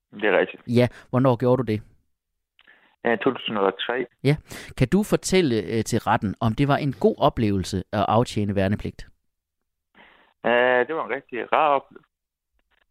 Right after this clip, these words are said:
Speaker 1: Kan, kan du, kan du hø-,
Speaker 2: Øh.
Speaker 1: det kommer en, hvad hedder den, ekko på?
Speaker 2: Ah, jamen, øh, vi, vi har ekko i dag. Det er sådan, det er.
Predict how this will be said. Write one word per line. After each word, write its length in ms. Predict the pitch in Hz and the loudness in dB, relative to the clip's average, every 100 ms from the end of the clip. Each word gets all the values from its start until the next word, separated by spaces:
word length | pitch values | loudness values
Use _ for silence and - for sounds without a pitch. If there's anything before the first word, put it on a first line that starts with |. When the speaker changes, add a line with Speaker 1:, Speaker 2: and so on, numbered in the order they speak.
| _ | _
Speaker 1:
Kan, 100 | - - | -8 -4
kan 80 | - | 0
du, 60 | 110 - - | 0 -2 -10
kan 100 | 120 | -2
du 80 | 110 | 0
hø-, 80 | - - _ _ _ _ _ _ - - _ _ | -2 -8 _ _ _ _ _ _ -20 -20 _ _
Speaker 2:
Øh. 220 | 151 143 | 4 4
Speaker 1:
det 80 | 139 | 4
kommer 200 | - 143 | -2 -6
en, 180 | 131 107 | -4 0
hvad 120 | 104 | 0
hedder 180 | 110 117 | 2 0
den, 80 | 104 | -2
ekko 200 | 156 - | -6 -6
på? 200 | - 98 _ _ _ - | -10 -12 _ _ _ 2
Speaker 2:
Ah, 240 | 190 196 113 | 4 4 2
jamen, 320 | 139 139 139 147 | 0 2 2 4
øh, 280 | 143 143 143 | 4 4 2
vi, 220 | 170 175 160 | -2 -2 2
vi 80 | 170 | 4
har 260 | 147 135 131 | 6 4 2
ekko 260 | 160 139 | 0 2
i 80 | 110 | 2
dag. 200 | 104 107 | 0 0
Det 60 | 147 | -2
er 40 | |
sådan, 220 | 143 139 113 | -2 0 0
det 100 | |
er. 120 | 90 | 0